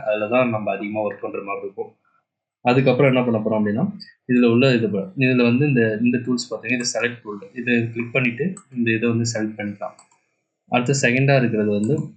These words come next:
கிளிக் பண்ணிட்டு இது, இது தள்ளினீங்கன்னா மூவ் ஆகும், திருப்பி இப்படி தள்ளினீங்கன்னா இது ஆகும். அடுத்தது வந்து இது வந்து கட்டிங் டூல்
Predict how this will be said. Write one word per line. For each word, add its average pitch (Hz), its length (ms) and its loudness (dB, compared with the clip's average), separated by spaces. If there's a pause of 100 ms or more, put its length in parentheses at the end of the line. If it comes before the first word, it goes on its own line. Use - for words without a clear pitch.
(720)
கிளிக் 131 220 0
பண்ணிட்டு 117 280 0 (120)
இது, 120 160 2 (140)
இது 113 140 0 (140)
தள்ளினீங்கன்னா 120 480 2 (200)
மூவ் 120 240 2
ஆகும், 110 240 0 (180)
திருப்பி 120 240 -2
இப்படி 107 180 -2
தள்ளினீங்கன்னா 107 420 -4
இது 107 120 -2
ஆகும். 98 240 -6 (720)
அடுத்தது 120 400 2
வந்து 120 260 2 (440)
இது 139 200 2
வந்து 127 200 4
கட்டிங் 120 440 0
டூல் 98 200 -2